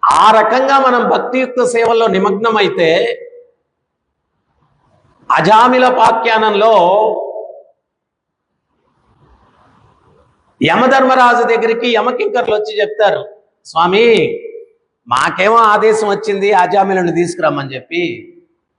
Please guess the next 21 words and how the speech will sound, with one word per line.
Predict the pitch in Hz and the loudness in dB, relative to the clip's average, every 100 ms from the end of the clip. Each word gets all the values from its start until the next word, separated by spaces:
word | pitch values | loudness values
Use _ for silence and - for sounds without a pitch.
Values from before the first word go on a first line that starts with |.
| _ | _
మేము | 151 165 | -2 0
అక్కడికి | 160 190 180 190 | 0 -2 0 0
వెళ్తే | 185 156 131 156 175 - - - - _ _ _ _ _ _ _ | 0 0 2 2 0 -8 -14 -20 -20 _ _ _ _ _ _ _
విష్ణుదూతలు | 180 - 240 226 233 220 | -2 0 2 4 4 2
అంటారు, | 202 180 196 196 175 147 - - - | 0 0 2 2 2 0 -2 -10 -10
'వీడు | 160 175 156 | -4 -4 0
మా | 147 | 0
ప్రాపర్టీ' | 165 170 165 175 160 165 | 0 -2 -2 -2 -6 -8
అంటారు. | 143 117 107 95 - _ _ _ _ _ _ _ _ _ _ _ _ _ _ _ _ - | -8 -8 -12 -14 -20 _ _ _ _ _ _ _ _ _ _ _ _ _ _ _ _ -2
మాకేమో | 190 202 214 208 | 0 0 0 2
ఆదేశం | 208 190 202 - 196 | 2 2 0 0 -2
వచ్చింది | 190 190 175 | -4 -2 -2
ఆయన్ని | 160 160 | -2 -4
పికప్ | 165 175 - | -6 -8 -6
చేసుకోమని, | 156 - 147 131 110 110 110 _ _ _ _ _ _ 156 | -8 -4 -4 -2 -6 -10 -14 _ _ _ _ _ _ -2
ఇంకా | 156 | 0
వాళ్ళ | 143 143 156 | 2 2 2
దెబ్బకు | 160 156 165 165 | 0 0 -2 -4
తట్టుకోలేక | - 180 165 156 156 | -4 -2 0 0 -2
వదిలేసి | 151 156 151 | -2 -2 -4
వచ్చేసాం. | 131 139 120 113 98 | -8 -8 -8 -8 -10